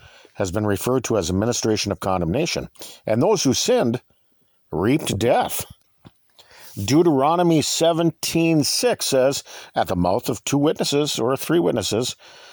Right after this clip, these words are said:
shall he that is worthy of death be put to death. But at the mouth of one witness he shall not be put to death." Nobody kept the law perfectly, proving the fact that the only way to obtain eternal life was through God's mercy.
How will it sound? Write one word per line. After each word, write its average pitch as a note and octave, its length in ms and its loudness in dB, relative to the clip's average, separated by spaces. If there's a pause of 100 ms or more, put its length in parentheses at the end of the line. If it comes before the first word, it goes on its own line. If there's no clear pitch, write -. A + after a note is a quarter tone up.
(160)
shall G2 280 0
he G#3+ 340 0
that D#3 220 2
is F#2 160 -2
worthy C#3+ 240 2
of D3+ 140 0
death G3+ 240 -2
be D#3+ 100 2
put - 220 -6
to C#3 80 -6
death. F2 280 -2 (600)
But D#3 160 2
at F3 160 2
the D#3+ 80 -2
mouth F#3+ 360 2
of A#2+ 140 0
one D#3 360 0
witness A#2 400 0
he B2+ 100 0
shall B2 260 0
not C3 460 0
be C#3+ 100 2
put - 400 -4
to A#2 100 0
death." F#2+ 480 0 (1800)
Nobody D#3 360 0
kept C#3+ 220 -2
the A2 60 -2
law G#2 240 2
perfectly, G2+ 500 -2
proving C#3 320 0
the G2+ 80 0
fact A2 360 0
that F2 260 0 (440)
the G#2+ 120 2
only F3+ 340 4
way D#3 180 4
to C3+ 100 2
obtain B2 340 0
eternal A#2 340 0
life G#2+ 300 0
was F2 160 -2
through A2 180 0
God's F#2 380 0
mercy. - 560 -2